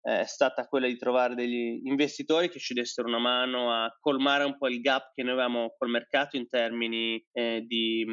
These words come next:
di, di conoscenze, quindi di come andare sul mercato, di come acquisire i clienti e di come poi, eh,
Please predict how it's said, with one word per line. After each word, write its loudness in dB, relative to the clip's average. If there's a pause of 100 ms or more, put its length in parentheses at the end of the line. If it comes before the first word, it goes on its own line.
(240)
di, -2
di -12
conoscenze, -2
quindi -2
di -4
come 2
andare 2
sul -8
mercato, -2
di -6
come 2
acquisire -2
i -6
clienti 0
e 2
di -12
come 2
poi, 0
eh, -6